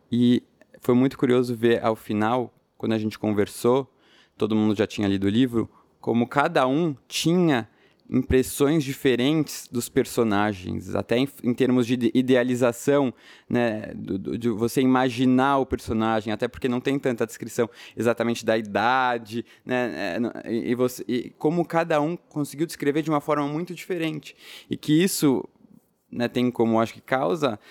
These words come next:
realmente o, o, o papel de criação, cocriação do leitor, né? Como ele vai preencher as lacunas deixadas pelo autor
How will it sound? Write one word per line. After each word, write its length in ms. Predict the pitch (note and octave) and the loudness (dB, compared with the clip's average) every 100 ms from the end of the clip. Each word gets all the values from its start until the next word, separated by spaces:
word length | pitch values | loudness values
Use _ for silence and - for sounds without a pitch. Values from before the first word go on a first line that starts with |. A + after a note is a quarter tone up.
| - _ | -20 _
realmente 500 | D3+ F#3+ F#3+ G#3+ F#3 | -2 0 0 2 2
o, 60 | |
o, 320 | D#3 C3+ - C3 | 2 0 0 -4
o 40 | |
papel 800 | - C3+ C3+ _ D#3 E3+ E3+ D3 _ _ | 0 0 0 _ 0 2 0 -2 _ _
de 120 | - | -14
criação, 760 | C3 D3+ C3+ C3 - - D3 C3+ | -4 0 2 0 -4 0 2 0
cocriação 840 | - F3+ - D#3 C#3 C3 C3+ A#2 | 0 -2 0 -2 -2 -2 -2 -2
do 100 | G#2+ | -2
leitor, 500 | G2+ G2 - D#2+ E2+ - _ | -4 -4 -8 -12 -14 -18 _
né? 340 | G2 G#2 G#2 - - _ | -4 -2 -2 -6 -20 _
Como 380 | - B2+ D3 C#3 | 0 2 4 2
ele 200 | B2+ C3+ | 2 2
vai 160 | C3 C3+ | 2 0
preencher 460 | - C3+ - F3 | -2 -2 0 0
as 140 | E3 C#3+ | 0 0
lacunas 600 | C#3 B2+ - D3 C3+ A#2+ | -2 -2 -4 0 0 0
deixadas 680 | A#2+ A#2 C3+ B2+ F3 C#3 | 0 0 0 0 0 -4
pelo 300 | - A#2 G#2+ | -2 0 2
autor 520 | G#2 G2+ - B2 F3 | 2 0 0 0 0